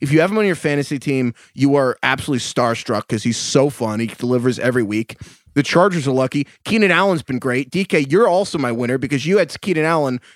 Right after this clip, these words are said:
as the number two receiver the rest of the year last week, and he was the number two receiver this week. So there you go.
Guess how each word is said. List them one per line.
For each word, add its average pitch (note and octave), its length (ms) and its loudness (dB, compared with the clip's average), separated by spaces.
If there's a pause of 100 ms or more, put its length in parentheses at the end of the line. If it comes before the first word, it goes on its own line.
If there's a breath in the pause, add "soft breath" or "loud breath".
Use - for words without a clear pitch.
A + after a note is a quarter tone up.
(100)
as D3 160 0
the D#3+ 80 0
number D#3 340 2
two F3+ 180 -2
receiver D#3 400 0
the C#3+ 100 -2
rest C#3 220 -2
of C3+ 60 -2
the A#2+ 60 -4
year D3 160 2
last B2 240 -2
week, B2 200 -2
and D3 120 0
he F3+ 60 2
was D#3 120 0
the E3 120 0
number F#3+ 260 2
two - 160 -4
receiver D#3+ 400 -2
this A#2+ 180 -6
week. G#2+ 340 -6 (320 loud breath)
So G#3+ 160 4
there A3 140 4
you G#3 80 0
go. E3+ 240 -4